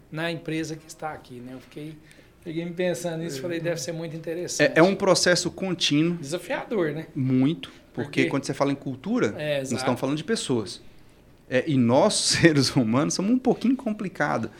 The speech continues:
Speaker 3: É,
Speaker 1: <laughs>
Speaker 3: então, a gente precisa, é, é, é, a gente tem três grandes valores,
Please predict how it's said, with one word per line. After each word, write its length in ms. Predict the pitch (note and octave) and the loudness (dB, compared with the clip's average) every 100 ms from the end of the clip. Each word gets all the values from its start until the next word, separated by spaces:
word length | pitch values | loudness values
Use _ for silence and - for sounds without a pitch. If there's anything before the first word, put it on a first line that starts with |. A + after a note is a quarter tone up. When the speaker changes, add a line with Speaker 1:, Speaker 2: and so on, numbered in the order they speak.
| - E3+ - - | -16 -16 -16 -8
Speaker 3:
É, 280 | A2+ A2 F#2+ | -2 -2 2
Speaker 1:
<laughs> 20 | |
Speaker 3:
então, 560 | C3 C3 C3 F#3+ G3 G2+ | 2 4 4 2 2 0
a 80 | C3 | 2
gente 260 | E3 E3 | 0 -2
precisa, 800 | E3 F3 D3+ - F3 F#3 A#2 - | 0 2 2 0 0 0 -2 -4
é, 240 | B2 G#2+ G#2 | -6 -6 -6
é, 80 | A2+ | -8
é, 420 | G2+ - G2 G2 - - - _ | -10 -8 -8 -8 -12 -20 -20 _
a 80 | C3 | -2
gente 160 | F3+ - | 0 0
tem 300 | G3 D#3+ - - | -2 -2 -8 -2
três 260 | F#3+ G3 | 2 2
grandes 280 | C3+ D3+ D#3 | 4 4 4
valores, 500 | C#3 B2 C3 A#2+ - | 0 0 0 -2 -8